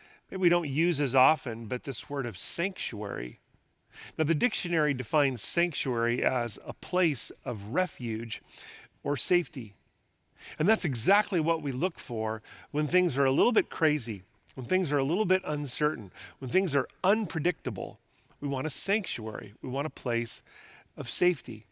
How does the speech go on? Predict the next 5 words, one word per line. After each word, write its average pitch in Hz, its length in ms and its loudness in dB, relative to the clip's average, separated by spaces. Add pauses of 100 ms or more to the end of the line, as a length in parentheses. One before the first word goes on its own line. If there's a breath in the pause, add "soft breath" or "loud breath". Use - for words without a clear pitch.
(1040 loud breath)
So 190 320 6 (160)
today, 185 480 6
we're 170 180 -4
gonna 220 160 2
talk 170 480 4